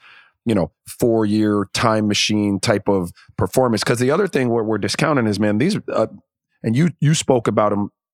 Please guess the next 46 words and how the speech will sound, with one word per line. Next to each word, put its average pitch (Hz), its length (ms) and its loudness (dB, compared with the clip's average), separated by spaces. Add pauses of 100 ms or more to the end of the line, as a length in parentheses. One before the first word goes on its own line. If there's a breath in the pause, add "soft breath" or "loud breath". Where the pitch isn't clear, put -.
(100)
as 101 160 0
they 101 120 0
related 98 360 0
to 98 80 -6
concussion - 460 -2
protocol, 95 420 0
but 95 200 -2
the 98 80 -2
schedule 139 580 -2 (400 loud breath)
is 104 160 -4
on 101 180 2
their 127 140 0
back 104 360 -2
right 82 200 -4
now. 78 340 -10
Like, 98 240 -4
did 101 160 -2
you 143 80 0
see 180 240 0
the 147 140 -2
look 139 260 0
in 127 220 0
the 113 100 0
Lakers' 123 320 0
eyes 131 260 0
last 131 160 -2
night 135 120 -2
when 107 120 -2
they 110 80 0
couldn't 113 260 -4
catch - 300 -2 (360 soft breath)
up? - 320 -2
I 123 80 2
mean, 147 100 0
and 151 100 0
they 202 60 2
were 147 120 0
fighting. 135 580 -2 (200)
They 165 80 0
were 160 120 0
there 151 160 0
to 143 80 -2
fight. 151 360 -2 (500)
You 135 100 -2
know, 151 80 2
they 151 100 0